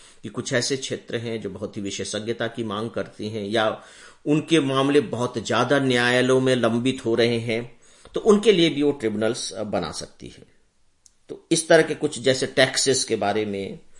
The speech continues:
foreign currency के बारे में, एक्सपोर्ट इंपोर्ट के बारे में, industry के बारे में, labor dispute के बारे में, land reform के बारे में, इस प्रकार से कुछ उसने और विषय दिए।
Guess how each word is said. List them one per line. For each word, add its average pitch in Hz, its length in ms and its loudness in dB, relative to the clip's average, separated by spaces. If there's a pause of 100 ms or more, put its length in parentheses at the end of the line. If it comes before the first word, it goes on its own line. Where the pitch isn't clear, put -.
(420)
foreign 147 360 8
currency 131 540 2
के 123 160 -2
बारे 107 300 0
में, 107 240 -2
एक्सपोर्ट 147 640 2
इंपोर्ट 120 520 -2
के 113 120 -2
बारे 104 320 -2
में, 101 420 -6 (560)
industry 147 920 -2 (260)
के 143 100 4
बारे 120 400 0
में, 113 460 -2
labor 139 560 6
dispute 131 540 -4
के 120 100 0
बारे 107 340 0
में, 110 440 -4
land 135 500 4
reform 120 500 0
के 113 180 -4
बारे 107 320 0
में, 107 360 -4 (640)
इस 202 140 0
प्रकार 156 400 0
से 165 140 -6
कुछ - 340 -8
उसने - 380 -6 (100)
और 127 440 2
विषय 92 560 -4 (560)
दिए। 110 420 -6